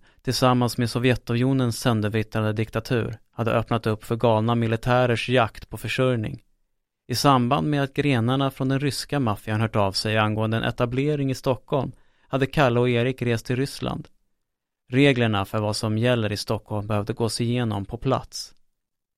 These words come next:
Mottagningen på andra sidan Östersjön hade varit värdig en kung. Istället för en vanlig Volvo hade de körts omkring i lyxåk och bott på finaste hotell.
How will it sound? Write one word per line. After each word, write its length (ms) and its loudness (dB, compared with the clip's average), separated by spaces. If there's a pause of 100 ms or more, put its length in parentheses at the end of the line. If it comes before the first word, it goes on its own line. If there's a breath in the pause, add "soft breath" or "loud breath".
(180)
Mottagningen 600 2
på 100 2
andra 260 4
sidan 260 0
Östersjön 640 -2
hade 160 0
varit 300 0
värdig 420 0
en 140 0
kung. 420 -4 (800)
Istället 400 2
för 100 0
en 100 2
vanlig 320 4
Volvo 460 2
hade 220 0
de 140 2
körts 280 -2
omkring 420 -2
i 80 -4
lyxåk 720 -4
och 120 -10
bott 240 0
på 80 -8
finaste 560 -2
hotell. 440 -6